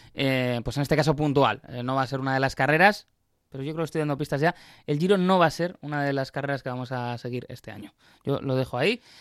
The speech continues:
pero, eh, eso quiere decir que si el Giro no es una de, la historia ya la hemos hecho, pues quedan más por delante y ya lo iremos, eh, contando.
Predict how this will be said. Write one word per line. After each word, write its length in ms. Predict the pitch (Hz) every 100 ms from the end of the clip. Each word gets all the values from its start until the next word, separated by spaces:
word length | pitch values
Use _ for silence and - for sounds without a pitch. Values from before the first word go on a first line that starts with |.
| -
pero, 360 | 139 151 196 127
eh, 320 | 135 135 147
eso 180 | 160 165
quiere 200 | 165 156
decir 180 | 170
que 80 | 180
si 100 | 156
el 80 | 135
Giro 220 | 151 151
no 240 | 156 170 165
es 180 | -
una 260 | 175 165 156
de, 220 | 160 214 - - -
la 80 | 127
historia 240 | 123 147 147
ya 60 |
la 60 | 143
hemos 140 | 143
hecho, 280 | 156 226 240
pues 140 | - 123
quedan 240 | 139 131
más 160 | 131 127
por 160 | 131
delante 420 | 123 135 143 196 - - - -
y 160 | 143
ya 140 | 151 147
lo 80 |
iremos, 540 | 147 143 139 135 - 139
eh, 280 | 131 127 123 -
contando. 540 | 131 127 131 123